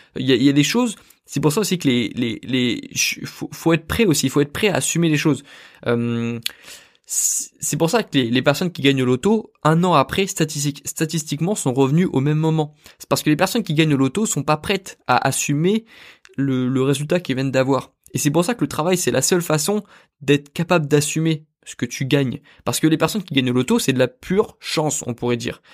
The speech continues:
Et comme il n'y a pas eu de travail derrière, comme il n'y a pas de stratégie derrière, comme il n'y a pas eu d'effort sur le long terme derrière, bah, les personnes qui gagnent au loto ont une vie pourrie après. Parce qu'elles ont tout perdu, parce qu'elles se sont fait entourer de personnes toxiques, et parce que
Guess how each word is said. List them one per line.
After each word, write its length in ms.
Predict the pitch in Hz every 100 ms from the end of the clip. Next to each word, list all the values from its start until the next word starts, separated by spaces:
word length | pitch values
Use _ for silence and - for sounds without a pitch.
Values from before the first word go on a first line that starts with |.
| - -
Et 140 | 139
comme 140 | 214
il 40 | 190
n'y 60 |
a 20 | 143
pas 140 | 160
eu 40 |
de 60 | 151
travail 300 | - 127 131
derrière, 400 | 127 117 196 -
comme 160 | 190 175
il 20 |
n'y 60 |
a 40 | 139
pas 120 | 143
de 60 | 147
stratégie 500 | - 143 139 131 135
derrière, 480 | 117 127 214 233 - - _ _
comme 120 | - 196
il 40 |
n'y 40 |
a 40 | 151
pas 140 | 160
eu 60 | 147
d'effort 520 | 127 143 143 180 156
sur 180 | - 131
le 60 |
long 160 | 127 131
terme 260 | 143 139 117
derrière, 480 | 117 123 196 226 - - -
bah, 100 | 135
les 80 | 139
personnes 300 | 156 156 214
qui 100 | 160
gagnent 200 | 135 135
au 20 |
loto 320 | 127 127 214 220 _
ont 180 | 165 185
une 160 | 160 143
vie 160 | 185
pourrie 400 | 190 - 185 214 -
après. 320 | 135 - 214 - _ _ _
Parce 140 | - -
qu'elles 160 | 139
ont 60 | 143
tout 200 | 147 226
perdu, 400 | 190 139 143 226
parce 180 | - -
qu'elles 120 | 143
se 120 | 139
sont 220 | 135 143
fait 320 | 135 - 156 151 - - -
entourer 460 | 147 147 165 175
de 100 | 156
personnes 400 | 123 151 131 123
toxiques, 640 | 123 139 127 - 247 247 - _ - - - -
et 100 | 135
parce 180 | 139
que 100 | -